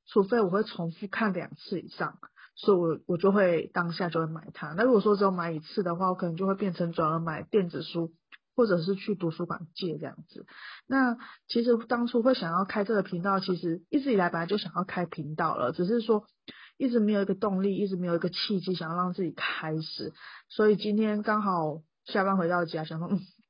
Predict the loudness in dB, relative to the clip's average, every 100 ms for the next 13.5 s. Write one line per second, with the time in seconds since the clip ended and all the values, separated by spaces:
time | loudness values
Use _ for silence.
0 | _ _ _ -20 -12 -4 -4 -2 -2 0
1 | 0 0 0 -2 -2 -8 -4 -4 -4 -4
2 | -4 -2 -2 -2 -4 0 0 2 -2 -2
3 | -6 -10 -10 -4 -4 -2 -4 -4 -4 -6
4 | -6 -8 -12 -14 -20 -20 -20 -12 -2 -2
5 | 0 2 2 0 -6 _ 0 2 2 -4
6 | -10 _ -2 0 0 -2 0 2 0 -2
7 | -4 -4 -4 -6 -8 -2 0 0 -2 -4
8 | -4 -4 -2 -2 -2 -6 _ -20 _ _
9 | -2 0 2 2 2 2 0 -2 -2 0
10 | 0 0 -2 -2 0 0 -2 -2 -4 -4
11 | -2 -2 0 -2 -2 -12 _ -8 4 4
12 | 4 2 0 2 2 2 2 0 2 2
13 | 2 2 0 -4